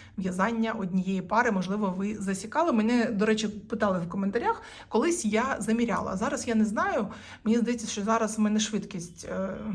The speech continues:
стала вищою, ніж була там три-чотири роки тому. Коли я це вимірювала, я прям таймер ставила і засікала десь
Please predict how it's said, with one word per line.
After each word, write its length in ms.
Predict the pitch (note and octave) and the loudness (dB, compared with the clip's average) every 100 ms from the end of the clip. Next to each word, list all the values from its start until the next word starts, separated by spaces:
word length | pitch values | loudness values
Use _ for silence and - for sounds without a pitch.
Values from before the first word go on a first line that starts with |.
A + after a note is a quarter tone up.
| D3+ - - - - _ _ _ _ | -8 -12 -20 -20 -20 _ _ _ _
стала 440 | - - G3 F3+ F3+ E3+ | -8 -2 -2 0 -2 -2
вищою, 640 | A3 G#3+ D4 D4+ D4+ C#4 C4+ C4+ - - | 0 2 2 0 0 0 -2 -6 -16 -4
ніж 160 | G#3+ G3+ | 0 2
була 300 | G3 G3+ G3 | 0 0 -2
там 200 | G3 G3 | -2 -4
три-чотири 460 | G#3 G3 - G3 | -4 -8 -6 -4
роки 200 | G3 F#3+ | -4 -4
тому. 280 | F#3+ C#4 G#4+ - - - | -6 -2 -2 -4 -14 -4
Коли 220 | A#3+ A#3 | 0 2
я 100 | A3+ | 2
це 260 | A3 - A3 | 0 0 2
вимірювала, 540 | G#3+ A3 G#3+ F#3+ B3+ | 4 4 2 0 0
я 100 | C4+ | -2
прям 440 | F#3+ F#3 G3 G3+ - - - - | -2 -2 -2 -2 -6 -12 -18 -2
таймер 300 | F#3 G3 F#3+ | 0 0 -2
ставила 420 | - C#4+ C#4+ A3+ | 0 0 0 -2
і 180 | G#3 G3+ | -2 -2
засікала 580 | G3 G3 A#3 E4 F#4+ D#4+ | -2 -4 -4 0 4 4
десь 640 | G3 G#3+ G#3 - - - | 4 0 0 -4 -12 -14